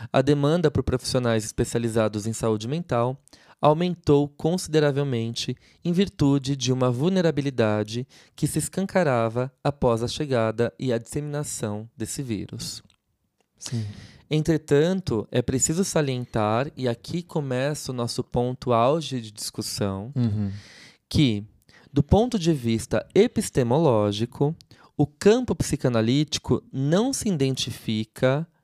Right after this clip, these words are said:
Speaker 1: literalmente, com o campo da saúde mental. Na medida em que aquele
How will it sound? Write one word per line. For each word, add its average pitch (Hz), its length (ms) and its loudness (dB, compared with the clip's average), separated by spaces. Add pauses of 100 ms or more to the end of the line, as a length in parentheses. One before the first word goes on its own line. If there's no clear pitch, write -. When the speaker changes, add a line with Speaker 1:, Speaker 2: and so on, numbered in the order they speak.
(140)
Speaker 1:
literalmente, 135 960 2
com 151 200 -6
o 151 40 -8
campo 143 420 -2
da 143 140 2
saúde 147 420 0
mental. 120 540 0 (960)
Na 147 100 4
medida 156 680 4
em 131 180 0
que 131 560 2 (760)
aquele 131 840 2